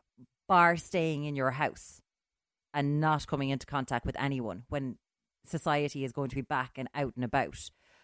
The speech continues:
There's nothing you can, how do you prevent yourself from getting a common cold? You can't. It's the same with the coronavirus. You could obviously do as much as you can,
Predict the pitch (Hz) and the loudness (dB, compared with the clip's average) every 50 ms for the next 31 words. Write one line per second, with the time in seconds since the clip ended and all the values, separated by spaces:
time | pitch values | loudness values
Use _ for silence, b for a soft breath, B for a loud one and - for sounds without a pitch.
0 | b b 196 214 185 233 269 269 311 285 247 240 226 208 - 185 160 - - - | b b -4 -2 0 0 -2 0 0 -2 0 -2 -2 -2 -4 -6 -8 -8 -12 -14
1 | - - 208 247 262 220 220 220 - 185 190 202 202 - - 170 - 175 147 - | -4 0 4 4 4 4 2 2 2 2 2 2 0 0 -2 -2 0 0 -2 0
2 | - 151 147 151 - 151 160 - 156 143 127 123 127 - 175 185 170 117 - - | -2 -4 -4 -4 -4 -4 -4 -4 -4 -4 -4 -4 -4 -2 -2 -2 -2 -2 -6 -8
3 | - _ - 156 165 - 180 196 208 220 190 - - - - - - _ _ _ | -14 _ -6 -6 -4 -2 0 0 2 0 0 -2 -4 -16 -18 -18 -18 _ _ _
4 | _ _ _ _ _ _ _ _ _ _ _ _ _ _ _ _ _ _ _ _ | _ _ _ _ _ _ _ _ _ _ _ _ _ _ _ _ _ _ _ _
5 | _ _ _ _ _ _ - - - - 156 - 214 196 190 185 180 - 180 - | _ _ _ _ _ _ -18 -14 -10 -8 -4 -2 0 0 0 0 -2 -4 -6 -4
6 | 170 180 190 202 208 170 135 113 - - - - - - _ _ _ _ _ _ | -2 0 0 0 0 0 -2 -4 -4 -6 -10 -16 -18 -20 _ _ _ _ _ _
7 | _ _ - 180 185 - 202 165 151 - - 196 160 196 175 220 202 160 165 143 | _ _ -2 -2 2 2 2 0 0 -2 0 2 4 4 4 4 2 2 0 0
8 | 120 175 185 160 165 135 117 135 151 - - 135 110 120 - 151 143 131 107 110 | 2 2 2 4 4 2 2 0 0 0 -2 -4 -4 -2 0 0 2 2 2 0
9 | 131 147 | 0 -4